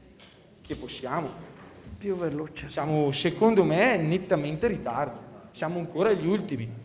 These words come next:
Speaker 1: Questo è il mio parere. Poi aspettare sette giorni, quindici giorni. Beh, io confido nella scelta del sindaco e della giunta dell'amministrazione, però questo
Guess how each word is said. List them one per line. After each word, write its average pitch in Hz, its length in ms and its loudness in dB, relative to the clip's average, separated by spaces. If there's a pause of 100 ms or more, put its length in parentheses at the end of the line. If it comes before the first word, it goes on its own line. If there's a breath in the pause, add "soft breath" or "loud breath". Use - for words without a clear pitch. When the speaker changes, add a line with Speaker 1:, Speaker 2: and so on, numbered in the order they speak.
(100)
Speaker 1:
Questo 170 280 -2
è - 20 0
il 247 80 0
mio 240 100 -2
parere. 147 340 -2
Poi - 480 2 (220)
aspettare 185 460 -2
sette 180 280 -8
giorni, 165 380 -4
quindici 165 340 -12
giorni. 151 420 -6 (1000)
Beh, 151 120 -8
io 156 1200 6 (180)
confido 170 400 -2
nella 160 120 -2
scelta 165 260 -6
del 151 60 -6
sindaco 180 420 0
e 185 40 6
della 147 180 6
giunta 135 260 -6
dell'amministrazione, 147 600 -6 (340)
però 147 300 -4
questo 139 760 2